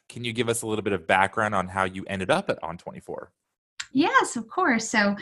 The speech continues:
Speaker 2: uh, I joined On twenty-four actually just about two months ago, so a relative newbie, but I have been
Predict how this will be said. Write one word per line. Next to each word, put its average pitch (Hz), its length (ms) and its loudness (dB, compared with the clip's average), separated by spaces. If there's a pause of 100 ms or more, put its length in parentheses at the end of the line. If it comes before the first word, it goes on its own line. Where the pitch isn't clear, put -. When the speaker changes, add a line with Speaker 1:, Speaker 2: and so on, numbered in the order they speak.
(340)
Speaker 2:
uh, 202 240 4
I 254 140 4
joined 427 400 0
On 240 180 8
twenty-four 226 480 4
actually 196 300 4
just 262 340 0
about 226 320 2
two - 260 4
months 226 460 8
ago, 180 340 8
so 190 260 4
a 208 140 6
relative 254 600 6
newbie, 202 640 4
but 165 240 4
I 185 60 -2
have 208 280 0
been 202 320 6